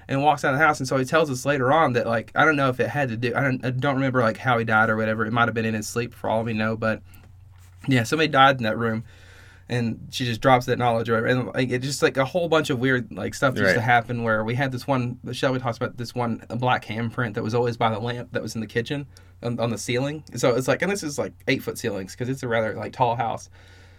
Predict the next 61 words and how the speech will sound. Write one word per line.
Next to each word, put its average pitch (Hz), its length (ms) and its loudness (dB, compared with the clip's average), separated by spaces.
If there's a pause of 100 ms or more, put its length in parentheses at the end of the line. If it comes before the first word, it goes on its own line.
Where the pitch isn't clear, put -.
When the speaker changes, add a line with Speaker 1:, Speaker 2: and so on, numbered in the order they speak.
(280)
Speaker 1:
And 127 100 0
you 190 80 2
could 151 140 0
jump 131 260 2
up 160 120 4
there 170 140 4
and 165 80 0
do 175 100 0
it, 156 80 0
but, 127 120 2
you 131 80 0
know, 127 80 2
you'd 120 120 -2
also 120 280 0
obviously 123 320 0
have 113 80 -2
the 104 80 -4
swipes - 380 -4
or 147 60 0
whatever. 139 180 2
This 160 120 0
is, - 40 -6
like, 175 120 0
a - 60 -4
perfectly 127 400 0
placed 101 300 -6
handprint. 107 420 -4
And 123 100 -4
we, 127 80 4
w-, 120 180 0
I 127 100 2
know 151 140 2
we've 131 120 2
wiped 123 300 2
it 113 60 -2
off 110 160 2
several 110 300 -4
times, 104 340 -6
and 113 80 -4
it - 20 -6
would 110 100 -4
always 101 160 -4
come 98 160 -6
back. 90 220 -8
So 135 100 -4
this 131 120 4
is 107 60 6
Speaker 2:
Mm. 101 40 6
Speaker 1:
our 92 80 4
roommates 117 300 -2
probably 98 220 -4
fucking 92 280 -10
with 95 100 -10
us - 40 -12
or 101 80 -12
something 92 160 -6
like - 80 0
that. 170 100 2
Speaker 2:
<laughs> 147 160 6
Speaker 1:
But 117 60 6
Speaker 2:
Probably. 85 420 4